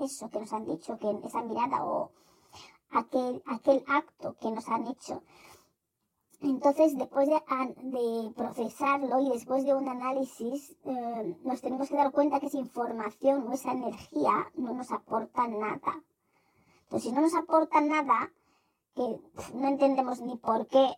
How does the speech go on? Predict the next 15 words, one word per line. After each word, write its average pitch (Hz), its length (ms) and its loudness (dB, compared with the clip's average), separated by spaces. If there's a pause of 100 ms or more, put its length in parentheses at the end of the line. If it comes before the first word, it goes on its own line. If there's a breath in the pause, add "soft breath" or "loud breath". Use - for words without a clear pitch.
(140)
nos 254 220 -4
ha 247 100 2
hecho 233 180 -2
eso, 233 200 -4
ni 233 180 -4
tiene 269 220 2
ninguna 240 280 -2
coherencia, 233 400 2
ni 220 120 -2
ninguna 214 380 -2
lógica 220 520 2
después 208 320 -4
de 240 60 0
haberlo 233 180 0
analizado, 214 880 2